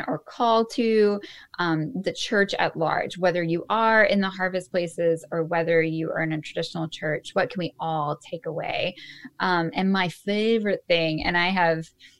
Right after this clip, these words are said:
anyone who's talked to me about this book, you know that I've quoted this section to you because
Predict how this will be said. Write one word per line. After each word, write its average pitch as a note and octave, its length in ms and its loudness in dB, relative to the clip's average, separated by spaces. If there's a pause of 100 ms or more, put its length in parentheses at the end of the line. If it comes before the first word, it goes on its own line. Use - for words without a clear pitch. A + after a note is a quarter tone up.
(320)
anyone G3+ 360 4
who's A3 200 0
talked D#3+ 280 -2
to G3 60 -2
me F3+ 100 0
about E3 200 2
this E3 220 -2
book, E3 260 2
you F3 160 -4
know D#3+ 200 0
that D#3+ 120 0
I've D#3 260 -4
quoted D#3+ 360 -2
this E3 160 -6
section F#3+ 380 -6
to A3 100 -4
you A3+ 160 2
because F#3 300 0